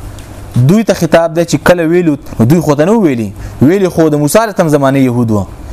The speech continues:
لیکن خطاب چا ته کوي؟ د نبی علیه السلام زمانې یهودو ته. څه مطلب دی؟ چې دا یو خلک دي، دوی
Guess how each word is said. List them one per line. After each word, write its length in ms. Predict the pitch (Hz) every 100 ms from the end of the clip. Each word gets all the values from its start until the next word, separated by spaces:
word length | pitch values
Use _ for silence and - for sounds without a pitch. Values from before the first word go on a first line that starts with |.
| - -
لیکن 220 | 113 135
خطاب 320 | 127 135 170 170
چا 140 | 196
ته 100 | 202
کوي؟ 240 | 202 208 214 - - -
د 40 |
نبی 300 | 233 131 165
علیه 140 | 175 147
السلام 240 | 139 131
زمانې 260 | 120 117 120
یهودو 340 | 117 117 110
ته. 180 | 104 95
څه 100 | -
مطلب 340 | 190 185 202 196
دی؟ 120 | 202 - - - - - - -
چې 100 | 131
دا 460 | 123 165 202 202 151 - - - - - - - 120
یو 140 | 190 180
خلک 320 | 147 123 104 101
دي، 160 | 90 85 - - - - - - - - - - - - - - - -
دوی 560 | 113 143 208 220 208